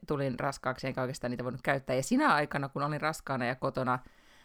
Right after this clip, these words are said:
Beben kanssa, niin yhtäkkiä muoti muuttui niin, että etenkin täällä Tukholmassa sit tuli just nää, niinku, kropatut lahkeet ja ne leveni ja muutti muotoa. Ja yhtäkkiä on, mä olin jossain mom jeans helvetissä, <laughs> niinku, oikeasti. Ja, ja nyt mä en oo sit, niinku, oikein vielä päättänyt, että mihin,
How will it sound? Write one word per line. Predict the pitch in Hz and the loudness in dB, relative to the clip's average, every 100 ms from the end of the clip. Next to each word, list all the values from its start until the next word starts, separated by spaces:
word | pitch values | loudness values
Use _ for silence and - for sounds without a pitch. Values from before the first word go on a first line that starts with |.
| - - - | -20 -16 4
Beben | 151 165 147 127 | 8 8 6 2
kanssa, | 117 127 127 | -2 -2 -2
niin | 135 | -2
yhtäkkiä | 147 - 139 | -2 -2 -2
muoti | 143 139 135 | 2 2 2
muuttui | 131 131 - 131 | 0 0 0 0
niin, | 131 123 | 2 0
että | 127 135 | 0 -2
etenkin | 131 127 | 0 -4
täällä | - 131 | -4 -4
Tukholmassa | 127 120 123 120 127 | -4 -4 -4 -4 -4
sit | 139 | -6
tuli | - 127 | -6 -4
just | 123 - | -2 -4
nää, | 131 120 | -4 -4
niinku, | 113 - - | -4 -8 -8
kropatut | - 147 131 151 139 - | 2 2 4 4 2 0
lahkeet | 139 - - 139 | -2 0 -4 0
ja | 123 | 2
ne | 123 | 2
leveni | 123 139 135 131 131 | 4 4 2 2 2
ja | 127 - | 0 -2
muutti | 139 135 - | -2 -2 0
muotoa. | 143 139 131 - 123 123 | 0 0 -2 0 2 2
Ja | 123 127 - | 2 0 -2
yhtäkkiä | 180 151 - 139 123 | -2 -2 -2 -2 -2
on, | 135 | -2
mä | 135 | 0
olin | 196 | 0
jossain | 170 202 165 | 0 0 4
mom | 151 135 143 - | 4 4 0 -2
jeans | 147 135 - | -2 -2 0
helvetissä, | 135 135 - 156 - 190 | 0 0 0 2 2 2
<laughs> | - | 8
niinku, | 240 - - | 8 8 6
oikeasti. | 180 233 - 131 - - - - - - - - - | 6 6 4 2 0 0 -2 -4 -4 -14 -14 -18 0
Ja, | 185 113 | 2 2
ja | 147 | 0
nyt | 196 185 | -2 -2
mä | 147 | -2
en | 135 | -2
oo | |
sit, | - 143 - | -4 -10 -8
niinku, | 123 113 117 - _ _ _ | -8 -6 -10 -12 _ _ _
oikein | 131 151 139 | -6 -4 -4
vielä | 139 | -2
päättänyt, | - 135 - - | -2 -4 -4 -8
että | 160 170 | -6 -6
mihin, | 175 - | -6 -6